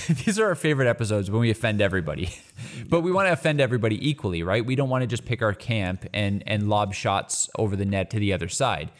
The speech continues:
We wanna offend everybody because there's sin in all of our hearts. And so we need to be convicted of the sin that's there. And you need to be aware enough of the sin in your own heart to know whether or not, what is it that's in your heart that's either tending you towards legalism or antinomianism, right? There's always that lean.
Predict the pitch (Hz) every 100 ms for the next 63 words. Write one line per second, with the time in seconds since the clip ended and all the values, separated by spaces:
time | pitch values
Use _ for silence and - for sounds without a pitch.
0 | - - - 123 160 156 - 131 117 123
1 | 110 98 98 107 107 113 - 131 117 110
2 | 131 98 90 82 - - 95 - 101 101
3 | 110 - 104 98 87 104 107 92 - 92
4 | 104 92 - 123 110 85 104 113 110 101
5 | 104 87 95 104 113 104 95 - 90 95
6 | 90 101 98 95 95 90 90 104 - 98
7 | 98 107 101 98 101 98 95 92 - -
8 | _ 107 131 156 135 131 113 120 113 101
9 | 92 113 85 - 95 107 101 95 - -
10 | - - 123 120 117 107 110 101 101 87
11 | 95 107 120 117 113 104 117 113 - -
12 | 104 - 98 104 104 87 73 - 52 98
13 | - 95 95 104 110 107 104 92 92 104
14 | 87 -